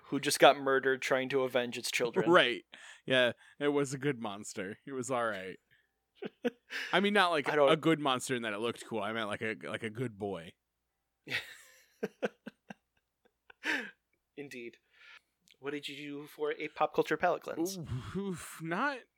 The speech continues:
Speaker 2: a whole lot. Uh, I got a new water heater yesterday, so that took up most of the day. But we have
Speaker 1: <laughs>
Speaker 2: hot water now, so that's good.
Speaker 1: Yay!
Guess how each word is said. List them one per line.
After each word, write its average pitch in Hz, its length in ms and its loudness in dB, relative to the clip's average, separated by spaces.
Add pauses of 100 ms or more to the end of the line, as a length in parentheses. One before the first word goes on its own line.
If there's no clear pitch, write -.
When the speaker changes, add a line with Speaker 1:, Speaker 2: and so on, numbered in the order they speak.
(180)
Speaker 2:
a 196 240 -8
whole 202 720 -6
lot. 98 420 -6 (280)
Uh, 110 1300 -8 (1200)
I 131 40 -10
got 131 140 -4
a 135 80 -6
new 160 140 2
water 147 340 2
heater 120 300 -6
yesterday, 104 560 -6
so - 160 -10
that 117 180 -8
took 113 180 -12
up 110 120 -6
most 110 340 -12
of 98 80 -12
the 95 140 -10
day. 85 560 -10 (800)
But 143 80 2
we 147 140 0
have 139 160 -6
Speaker 1:
<laughs> - 0 -
Speaker 2:
hot 131 280 -6
water 110 460 -6
now, 87 340 -12
so 120 240 -8
that's 120 380 -8
good. 95 400 -10
Speaker 1:
Yay! 208 600 2